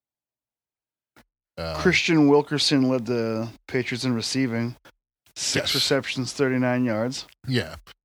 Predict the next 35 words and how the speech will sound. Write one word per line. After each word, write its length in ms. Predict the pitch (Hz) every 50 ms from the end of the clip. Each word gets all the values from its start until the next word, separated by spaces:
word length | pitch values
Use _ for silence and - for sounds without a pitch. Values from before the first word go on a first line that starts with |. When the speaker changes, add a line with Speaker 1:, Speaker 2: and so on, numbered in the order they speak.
| _ _ _ _ -
Speaker 1:
So, 120 | - - 135
I 20 |
mean, 140 | 127 120 110
like, 160 | 110 107 -
nothing 320 | 147 151 131 127 - 101 90
special 580 | - - 107 87 85 - 92 87 87 82 90 95
on 200 | 113 107 95 85
the 140 | 85 82 80
Patriots 460 | - - 90 80 - 87 85 - -
offensive 440 | 85 78 - - 87 85 - 85 85
side, 400 | - - 87 82 85 90 85 - _ _ _ _ _ _ _ _ -
um, 340 | 98 98 95 90 85 82 82
except 560 | 87 90 - - - - 135 117 - - -
for 260 | - - - 104 95 90
at 100 | - -
the 100 | 104 - -
end 160 | 110 107 104
of 80 | 101 95
the 60 | 95
game. 460 | 85 95 87 85 82 80 78 76 - _ _ _ _ _ _ _ _ _ _ _ -
Um, 480 | 90 92 87 85 82 80 80 80 80 85 - _ _ _ _ _ _ _ _ _ _ _ -
first 240 | - 170 151 - -
of 80 | 120 117
all, 140 | 104 98
football 300 | - - 127 - 110 101
team 260 | 95 - 113 98 90 90
got 200 | 95 82 - -
screwed 640 | - - - - 113 107 95 92 90 87 87 85
on 280 | 92 - - 85 82 85
a 120 | 87 85 87
two-point 460 | - - 107 98 - - 95 90 82
conversion. 540 | - 85 85 92 87 87 85 - 92 85 85
They, 220 | 90 95 95 92 - - - - _ _ _ - -
it 60 | 98
was, 720 | 95 92 90 90 90 90 - - - - - - - -